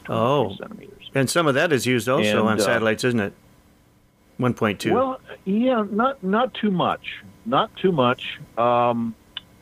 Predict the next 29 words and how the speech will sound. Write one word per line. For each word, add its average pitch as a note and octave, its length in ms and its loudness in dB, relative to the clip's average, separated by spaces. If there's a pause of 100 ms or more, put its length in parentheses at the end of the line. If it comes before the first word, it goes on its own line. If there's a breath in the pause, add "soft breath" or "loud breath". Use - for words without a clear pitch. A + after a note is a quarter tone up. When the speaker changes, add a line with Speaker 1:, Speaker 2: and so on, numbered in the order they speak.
Speaker 2:
actually, B2+ 880 0
uh, G2 300 0
A A#2+ 140 4
O A2+ 40 0
ninety-two, A2 540 0
the G#2 80 -2
bird A2+ 260 0
that G#2 140 0
we A#2 120 0
were A2+ 160 4
on G#2 120 0
this - 240 -8
morning, D3+ 420 0 (840)
um, A#2+ 480 2
they A#2+ 140 2
switch D#3+ 480 -2
it D#3+ 160 0 (160)
to, A2 460 2
uh, F2 320 0 (260)
L B2+ 300 2
V B2+ 260 0
mode F2+ 480 -2
occasionally. E2+ 840 -4 (540)
And, F#2 400 0
uh, F#2 340 2 (360)
when G2+ 240 -2
they F#2+ 160 0
do F#2+ 220 -2
that, G#2 280 2